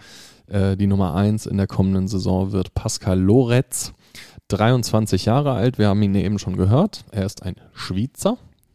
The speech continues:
ähm, ist, äh, ein Meter einundneunzig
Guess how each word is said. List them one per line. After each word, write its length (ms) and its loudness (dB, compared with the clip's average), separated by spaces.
ähm, 420 -2
ist, 500 -8
äh, 280 -4
ein 200 -2
Meter 340 -2
einundneunzig 960 0